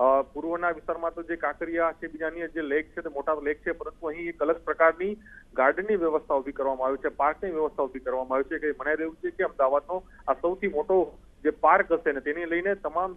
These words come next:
નેચરલી રીતે બાળકો પણ અભ્યાસ કરી શકશે, અ, પ્રાણીઓ વિશે જાણી શકશે,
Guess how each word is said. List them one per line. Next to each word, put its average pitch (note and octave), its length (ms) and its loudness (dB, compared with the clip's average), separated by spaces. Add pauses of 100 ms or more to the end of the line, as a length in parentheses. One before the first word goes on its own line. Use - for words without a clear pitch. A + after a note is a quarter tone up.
(120)
નેચરલી F#3+ 400 2
રીતે C#3 220 -4
બાળકો B2+ 380 -2
પણ E3+ 200 -4
અભ્યાસ C3+ 420 0
કરી D#3 160 -4
શકશે, E3 380 -4 (320)
અ, B2 80 -6
પ્રાણીઓ D3+ 360 -2
વિશે D#3+ 200 -4
જાણી D3 260 0
શકશે, F3 360 -2